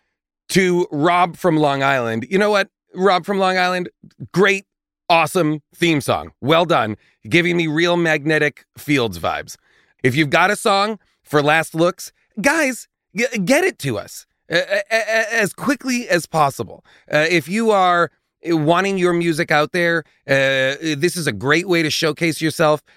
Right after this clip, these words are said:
If you've got those theme songs, send them to us at, wait a second, I'm putting my glasses on, How did this get made at earwolf dot com. Interesting. But here's the deal.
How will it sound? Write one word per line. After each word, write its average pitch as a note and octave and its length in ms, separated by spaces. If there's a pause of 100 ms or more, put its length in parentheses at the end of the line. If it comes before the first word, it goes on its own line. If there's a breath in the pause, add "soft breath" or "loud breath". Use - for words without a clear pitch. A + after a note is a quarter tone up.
If F3+ 200
you've F3+ 160
got G#3+ 200
those G#3+ 220
theme A3 220
songs, F#3 460 (160)
send B3+ 260
them A#3+ 140
to A3+ 200
us G3+ 220
at, D#3 260
wait B2 160
a A#2+ 60
second, D#3+ 340
I'm B2 80
putting A#2+ 220
my A#2+ 100
glasses B2+ 400
on, A3 320 (440)
How D4+ 200
did C#4 220
this C#4+ 180
get D#3 200
made C3+ 340
at - 260
earwolf E3+ 500 (100)
dot D#3 280
com. D3 460 (340)
Interesting. A#2+ 520 (320)
But A#3 160 (140)
here's C4+ 300
the F#3+ 100
deal. A#2+ 360